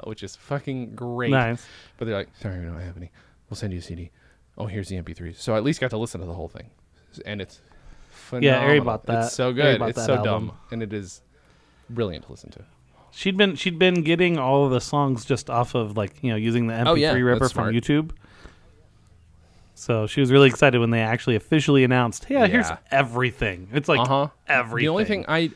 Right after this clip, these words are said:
Speaker 1: I didn't catch on it was the music from when the guy robs the, the joint.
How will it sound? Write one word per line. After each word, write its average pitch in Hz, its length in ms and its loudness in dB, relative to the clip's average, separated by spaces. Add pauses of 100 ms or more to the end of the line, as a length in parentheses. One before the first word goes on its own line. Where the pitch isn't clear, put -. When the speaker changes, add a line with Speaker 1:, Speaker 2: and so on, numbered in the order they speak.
Speaker 1:
I 143 160 -2
didn't 147 320 -2
catch 147 300 -4
on 123 160 0
it 123 160 -4
was 110 520 -4
the 110 340 -4
music 143 520 -6
from 120 600 -2
when 117 120 -4
the 113 80 -6
guy 107 160 -2
robs 92 400 -4
the, 87 100 -12 (140)
the 92 100 -10
joint. 80 260 -10